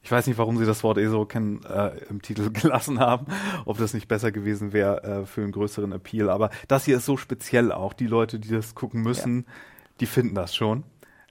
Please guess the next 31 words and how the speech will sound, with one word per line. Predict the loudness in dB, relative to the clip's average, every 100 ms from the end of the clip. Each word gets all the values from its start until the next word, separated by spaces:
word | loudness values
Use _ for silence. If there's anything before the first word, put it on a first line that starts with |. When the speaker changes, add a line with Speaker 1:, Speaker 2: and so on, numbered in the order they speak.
| -6
Speaker 1:
Äh, | -2 4
Speaker 2:
Glaube | 4 4
ich | 2
auch, | 0 0
Speaker 1:
in | -2
Speaker 2:
ja. | -2
Speaker 1:
diesem | -4 2
Fall | 2
bei | 4
Crunchyroll | 0 -2 -4 -2 -2 0 0
auch. | 0 -2 -4 -8
Ähm, | -2 0 0
Speaker 2:
Bei | -2
Crunchyroll, | 2 0 0 -12 -10
genau. | -10 -4
Speaker 1:
und | 4 4 2 -12 -18 -20 _ -20 -20 _ -2
wir, | 6 6 6
wir, | 0 2 4 4 -2 -10 -16 -2
äh, | 2 4 2 0 -6 -2
würden | 0 2
hier | 0
ein |
Verbrechen | 2 2 2 2 -2
begehen, | 0 2 2
wenn | 2 2
wir |
nicht | 0 0
das | -2
Intro | 0 -4 2 4
erwähnen | 4 2 -2 -2
würden. | -4 -2 -4